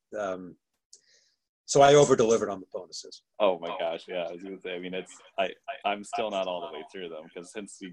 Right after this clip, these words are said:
Speaker 2: sent the book to me, I've been going through the bonuses and finished the book. And I mean, yeah, it's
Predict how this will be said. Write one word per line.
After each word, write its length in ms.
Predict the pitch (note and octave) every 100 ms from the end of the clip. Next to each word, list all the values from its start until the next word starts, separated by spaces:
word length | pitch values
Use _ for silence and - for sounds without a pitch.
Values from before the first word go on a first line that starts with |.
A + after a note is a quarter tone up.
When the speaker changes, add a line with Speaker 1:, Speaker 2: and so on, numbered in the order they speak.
| F#2
Speaker 2:
sent 220 | - G#2
the 40 | F2+
book 200 | G2 G2
to 80 | E2+
me, 140 | F2
I've 180 | F2 E2+
been 220 | F2 F2 F2
going 220 | F#2 F2+
through 140 | F#2+
the 80 | F2+
bonuses 420 | F2 E2+ - F2+ F2+
and 180 | F2 F2 F2 F2 _ _
finished 280 | G2 F2+ -
the 80 | F2
book. 200 | E2+ E2+ -
And 100 | E2
I 40 |
mean, 180 | D#2+ D#2+
yeah, 160 | E2 C#2+
it's 520 | E2+ - - - -